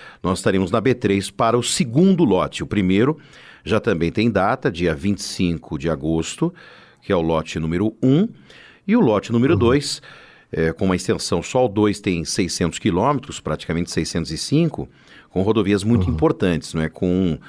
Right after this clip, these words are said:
Speaker 1: a principal praça, inclusive, do estado, que seria a Praça da Descida da Serra do Mar, São José dos Pinhais, é, entre outras
Speaker 2: Uhum.
Speaker 1: rodovias que estão no lote dois.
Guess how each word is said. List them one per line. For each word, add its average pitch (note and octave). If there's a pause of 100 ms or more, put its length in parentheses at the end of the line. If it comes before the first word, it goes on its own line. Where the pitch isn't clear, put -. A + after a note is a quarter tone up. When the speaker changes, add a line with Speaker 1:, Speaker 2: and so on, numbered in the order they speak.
(380)
Speaker 1:
a B1+
principal G#2+
praça, F#2+
inclusive, D#2
do E2
estado, G2
que -
seria E2+ (520)
a D#2
Praça E2+
da D#2
Descida E2
da D#2
Serra D#2+
do D2
Mar, G2 (440)
São F#2
José E2
dos -
Pinhais, F#2 (500)
é, E2
entre A2
outras F#2+
Speaker 2:
Uhum. G2+
Speaker 1:
rodovias G2
que B2+
estão A2
no B2
lote G#2
dois. E2